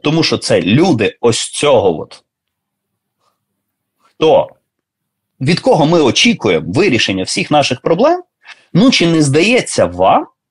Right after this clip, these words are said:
що це не до кінця доросла позиція? Тому що все ж, якщо ми кажемо, що у нас парламентсько-президентська республіка, давайте уважніше обирати парламентарів.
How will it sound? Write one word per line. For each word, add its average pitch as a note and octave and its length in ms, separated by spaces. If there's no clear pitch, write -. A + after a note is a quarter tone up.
що G#3 880
це D#3 420
не G3 120
до C3+ 120
кінця B2+ 340
доросла D3 520
позиція? F2 560
Тому G#2 200
що - 120
все - 240
ж, - 120
якщо - 200
ми G2 80
кажемо, F2 280
що - 120
у - 20
нас D#2+ 280
парламентсько-президентська F#2+ 1160
республіка, A#3 480
давайте C4 480
уважніше C4 680
обирати G2+ 460
парламентарів. E2 920